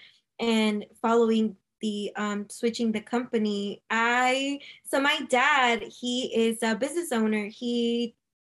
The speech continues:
works in construction. He came to the United States, I think in two thousand and one,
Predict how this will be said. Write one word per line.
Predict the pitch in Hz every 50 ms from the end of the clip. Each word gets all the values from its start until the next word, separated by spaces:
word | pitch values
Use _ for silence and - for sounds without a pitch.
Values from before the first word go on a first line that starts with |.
| _
works | - 208 233 226 226 -
in | 254 233
construction. | - 247 233 226 - - - 220 214 - - 294 294 311 330 349 330 _ _ _ _ _
He | - 240 220
came | - 240 233 240
to | - 269
the | 233 240
United | 240 226 220 208 214 233 240
States, | - - 208 220 240 226 -
I | 233 220 226 220 - _ -
think | 220 226 226 -
in | 311 -
two | - 302
thousand | - 285 285 285 285 285 294 294
and | 285 277 269 254
one, | 226 220 214 220 240 269 330